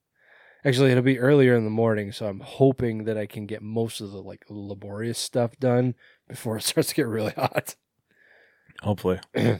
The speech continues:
Speaker 1: Yeah, luckily, because the days are so much longer,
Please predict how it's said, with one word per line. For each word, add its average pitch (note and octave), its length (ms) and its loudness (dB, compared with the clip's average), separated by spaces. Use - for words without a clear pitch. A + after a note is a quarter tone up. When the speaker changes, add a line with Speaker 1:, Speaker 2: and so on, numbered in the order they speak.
Speaker 1:
Yeah, G2 220 -8
luckily, D3+ 520 4
because B2+ 260 0
the A#2 60 -2
days C#3+ 220 6
are B2+ 80 4
so B2 160 0
much A#2 140 -6
longer, A2 420 -4